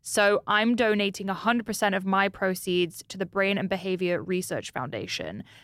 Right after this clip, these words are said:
And they specifically research borderline personality disorder, which is my diagnosis. And they really put all of their money to good use. So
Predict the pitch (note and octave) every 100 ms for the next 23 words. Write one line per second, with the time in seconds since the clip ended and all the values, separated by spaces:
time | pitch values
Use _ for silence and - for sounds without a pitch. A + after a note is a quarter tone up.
0 | _ - G#3 G#3+ G#3 - G3 - A3+ B3+
1 | B3 A3 G#3+ G#3 - F#3 F#3 - F#3 F#3+
2 | F#3+ F#3 E3+ F3+ F#3 - A3+ A#3+ A#3+ A3
3 | A3+ A3+ G#3+ G#3+ F#3+ F3+ F3 G3 G#3+ G#3
4 | G3 F#3+ F#3+ F#3 F3 F#3+ F3+ E3+ - -
5 | - - - G3 F#3+ F3+ F3+ - - G3+
6 | F#3 F#3 F#3+ F#3+ F#3 F3+ C#3+ E3+ E3+ F3
7 | F3 E3 E3 F#3 E3+ D3+ D3+ C#3+ - -
8 | F3 E3